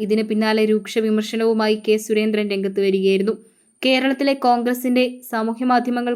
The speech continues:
കൈകാര്യം ചെയ്യുന്നത് അർബൽ നക്സലുകളോ റാഡിക്കൽ ഇസ്ലാമിസ്റ്റുകളോ ആണെന്നുറപ്പായി. കളിച്ചു കളിച്ച് മാർപ്പാപ്പ തിരുമേനിയെ വരെ ആക്ഷേപിക്കാമെന്നായി. കെ സി അറിയാതെ ഇതൊന്നും നടക്കില്ല. ഗാർഗെ ഇതൊക്കെ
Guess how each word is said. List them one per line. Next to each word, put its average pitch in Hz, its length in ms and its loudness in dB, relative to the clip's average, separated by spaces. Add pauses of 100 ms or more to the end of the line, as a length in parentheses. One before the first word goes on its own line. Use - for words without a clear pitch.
കൈകാര്യം 226 460 2
ചെയ്യുന്നത് 226 280 0 (440)
അർബൽ 202 380 2
നക്സലുകളോ 226 520 0 (160)
റാഡിക്കൽ 208 420 0 (100)
ഇസ്ലാമിസ്റ്റുകളോ 226 760 0
ആണെന്നുറപ്പായി. 202 560 0 (380)
കളിച്ചു 202 320 2
കളിച്ച് 220 300 0 (180)
മാർപ്പാപ്പ 220 460 0 (100)
തിരുമേനിയെ 233 480 -2
വരെ 226 160 -2 (280)
ആക്ഷേപിക്കാമെന്നായി. 190 880 0 (440)
കെ 269 100 4 (120)
സി 311 80 2 (100)
അറിയാതെ 269 340 2 (120)
ഇതൊന്നും 226 340 4
നടക്കില്ല. 185 340 0 (460)
ഗാർഗെ 196 360 4 (120)
ഇതൊക്കെ 214 260 0